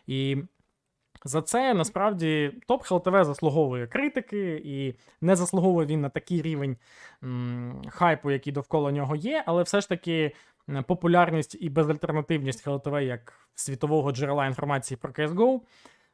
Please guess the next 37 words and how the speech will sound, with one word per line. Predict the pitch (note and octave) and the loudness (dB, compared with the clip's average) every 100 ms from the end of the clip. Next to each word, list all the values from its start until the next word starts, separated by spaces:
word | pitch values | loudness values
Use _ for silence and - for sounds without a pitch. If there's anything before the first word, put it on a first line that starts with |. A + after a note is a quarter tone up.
| - | -6
м, | C#3+ C#3 C#3 C#3+ | -2 -2 0 0
ну, | G#3+ | 0
вона | F#3+ D3 D#3+ F3+ | 0 -2 0 0
не | D3 D#3 | 2 2
залишає | D3+ C#3 - B2+ | 2 0 0 -4
шансів, | A#2 F#3+ B3+ F#3+ E3+ - | -2 -2 0 0 -2 -6
і | C#3 C#3 C#3 C#3 | -6 -2 -2 -2
все | B2 D3 | -4 -2
одно | D3 A3+ | 2 2
кожен | A3 D#3+ C#3+ C#3+ | 4 0 0 0
рік | A3 A3+ | -2 -2
всім | - F3+ | 0 0
цікаво, | C#3 - G#3 F3 | 0 2 2 2
а | C3+ | 0
хто | - E3+ | -2 -4
буде | D3 | -4
в | C#3 | -4
топ-двадцять | C#3 B2 C#3+ C3 | -4 -2 -2 -2
Хел | - A#2+ | -8 -10
Те | A#2+ | -12
Ве. | A2+ - - - - | -16 -18 -20 -20 -12
Власне, | C#3 E3+ B3+ - A#3 G#3+ F3+ _ _ _ - | 0 2 2 4 4 4 2 _ _ _ -4
що | - | 6
я | F#3 | 6
можу | D#3 B2+ | 6 0
зробити? | C3 E3+ C#4+ D#4 | 0 0 0 -2
Е, | _ - G3 C#3+ C3+ C3 B2+ | _ -14 -8 -4 -2 -2 0
ваш | D3+ C#3+ | 2 2
запит | A#2 D3 C#3+ B2+ - | 2 0 -2 -8 -6
від | C#3 B2+ C#3 D3+ | -6 -4 -4 -2
аудиторії | C#3+ D3 D3+ C3+ C#3 | -2 0 0 0 -2
є, | C#3 A3+ C4+ - _ _ - | 0 0 0 -8 _ _ -4
тому | D#3 F#3 | 0 4
давайте | D#3 E3 D#3+ | 4 4 4
його | C#3 C3+ | 0 0
задовільнять. | C#3 C3+ B2+ B2+ A#2+ A2+ _ _ - - - - | -2 -2 -4 -4 -4 -8 _ _ -20 -20 -12 2
Отже, | A#3 G#3 A3+ A#3 | 4 4 4 4